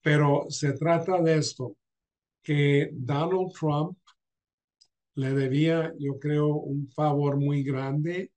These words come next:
a, a López Obrador, y ese es parar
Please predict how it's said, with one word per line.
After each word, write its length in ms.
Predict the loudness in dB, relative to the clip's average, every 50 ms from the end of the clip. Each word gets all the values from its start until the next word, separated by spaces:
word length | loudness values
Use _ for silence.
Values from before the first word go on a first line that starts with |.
| _
a, 220 | _ -10 -6 -6 -6
a 400 | -6 -6 -6 -8 -8 -8 -8 -6 -4
López 440 | -2 -2 -2 -2 -2 -2 -2 0 -2
Obrador, 720 | -2 0 0 -2 -2 -2 -2 -2 0 0 0 0 -2 -6 _ _ _ _ _ _ _ _ _ _ -2
y 120 | 0 2
ese 400 | 2 2 2 2 2 4 4 4
es 200 | 2 0 -4 -10 _ _ _ _ _ _ _ _ _ _ _ _ _ _
parar 640 | -2 0 2 2 2 2 2 2 2 0 -2 -6